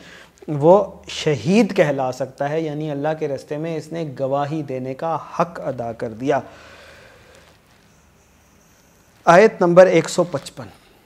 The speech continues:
ये आयत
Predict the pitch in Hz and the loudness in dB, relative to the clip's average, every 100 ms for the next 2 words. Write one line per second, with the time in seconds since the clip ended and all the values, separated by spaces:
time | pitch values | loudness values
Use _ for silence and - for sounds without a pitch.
0 | _ _ _ _ _ _ _ _ _ _ | _ _ _ _ _ _ _ _ _ _
1 | _ _ _ _ _ - 127 190 208 175 | _ _ _ _ _ -12 -2 2 2 2
2 | 147 143 156 - | 0 2 0 -4